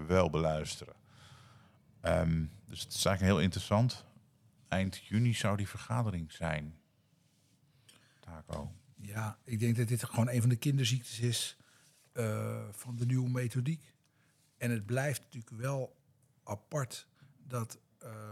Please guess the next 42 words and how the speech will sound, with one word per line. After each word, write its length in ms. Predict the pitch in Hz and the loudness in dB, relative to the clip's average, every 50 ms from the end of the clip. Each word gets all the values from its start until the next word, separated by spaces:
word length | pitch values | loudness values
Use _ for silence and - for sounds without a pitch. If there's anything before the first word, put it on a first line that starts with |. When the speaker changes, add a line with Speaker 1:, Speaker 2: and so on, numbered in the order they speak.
| 104 104 _ | -16 -16 _
Speaker 2:
zoals 300 | - - - 120 110 104 | -10 -8 -6 -6 -6 -4
wij 200 | 113 123 117 110 | -2 -2 -2 -2
van 140 | - 135 127 | -2 -4 -6
onze 160 | 120 110 113 | -6 -6 -8
vorige 400 | 107 - 139 139 139 120 110 120 | -10 -12 -12 -12 -12 -12 -14 -16
gast 300 | - - 151 143 - - | -14 -10 -6 -4 -4 -4
geleerd 340 | - 131 117 117 113 104 - | -4 -6 -6 -8 -8 -12 -14
hebben, 220 | 104 104 98 107 | -14 -14 -14 -14
dat 160 | 110 120 117 | -14 -14 -14
er 60 | 123 113 | -14 -14
gewoon 180 | - 120 113 | -12 -12 -10
een 120 | 117 110 117 | -10 -8 -8
manier 300 | 123 120 123 127 120 120 | -8 -8 -8 -10 -10 -12
is 140 | 113 107 | -14 -14
om 180 | 139 135 117 117 | -14 -12 -12 -10
die, 180 | 120 117 113 113 _ _ _ _ _ _ _ _ _ - | -10 -10 -10 -12 _ _ _ _ _ _ _ _ _ -16
om 200 | - 110 117 117 | -14 -12 -12 -12
verschillende 500 | - - - - - 139 127 120 120 117 | -12 -10 -8 -4 -2 0 0 0 2 0
mediumtypen 640 | 120 123 123 123 123 120 117 110 - 120 113 - | 0 0 0 -2 -2 -4 -6 -6 -10 -12 -14 -10
waarnaar 220 | 113 117 120 120 110 | -6 -4 -4 -4 -4
geluisterd 340 | - 120 123 127 113 - 123 | -4 -8 -10 -10 -12 -12 -12
wordt 160 | 117 107 123 | -8 -4 -2
heel 100 | 135 123 | -2 -2
goed 180 | - 139 123 | 0 -2 -2
te 60 | 123 131 | -2 -4
onderscheiden 540 | 113 110 107 - - 143 139 131 117 107 | -8 -8 -10 -10 -8 -6 -4 -2 -2 -2
met 80 | 113 107 | -2 -4
die 120 | 110 110 - | -6 -6 -4
pitch, 340 | - 135 127 - - - 123 | -2 -2 -2 -2 -2 -2 -2
eh, 160 | 113 107 104 | -2 -4 -4
shifting. 460 | - - - 117 98 - - 107 92 92 90 - _ _ _ - - _ _ _ - | -4 -2 -2 -2 -4 -4 -6 -12 -14 -16 -18 -20 _ _ _ -20 -20 _ _ _ -16
Die, 280 | - 117 110 - - 165 | -14 -14 -14 -14 -16 -16
die, 280 | 131 127 120 120 117 107 | -14 -12 -8 -6 -4 -4
eh, 380 | 107 107 110 110 107 110 110 107 | -2 -2 -4 -4 -4 -4 -4 -4
die, 300 | 117 120 117 117 117 110 | -6 -6 -8 -8 -8 -10
eh, 220 | 110 110 110 104 104 - | -10 -10 -8 -8 -4 -2
Kantar, 400 | 147 143 127 120 113 127 113 113 | -2 0 0 -2 -2 -6 -10 -12
eh, 340 | 110 107 113 110 113 113 110 | -12 -14 -14 -12 -12 -10 -8
Mi-, 220 | 123 131 131 131 127 120 | -6 -6 -6 -6 -8 -8
Mimo, 500 | 131 131 127 123 117 107 107 107 104 101 | -8 -8 -8 -10 -10 -10 -10 -12 -12 -12
eh, 80 | 101 98 95 95 92 | -12 -12 -14 -14 -14
doet. 320 | 107 98 98 - - - | -14 -16 -16 -18 -20 -20